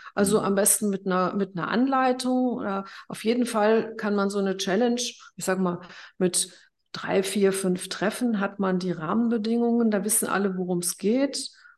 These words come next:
Speaker 1: Dann macht man eine Einführung, damit wirklich auch alle informiert sind, „Okay, die Challenge,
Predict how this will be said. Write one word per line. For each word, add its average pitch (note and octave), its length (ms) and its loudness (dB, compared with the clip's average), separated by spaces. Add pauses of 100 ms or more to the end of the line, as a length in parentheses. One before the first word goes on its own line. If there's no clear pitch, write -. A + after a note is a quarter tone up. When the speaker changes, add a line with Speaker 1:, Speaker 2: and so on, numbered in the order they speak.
(160)
Speaker 1:
Dann F3+ 120 -8
macht F#3+ 240 -2
man F#3 160 0
eine E3+ 100 -4
Einführung, B3 1000 2
damit F#3+ 400 0
wirklich G#3+ 580 0
auch G3 260 -4
alle A3 200 4
informiert G3+ 580 2
sind, C4 300 0
„Okay, A#3 280 0
die G3+ 140 -2
Challenge, G3 320 0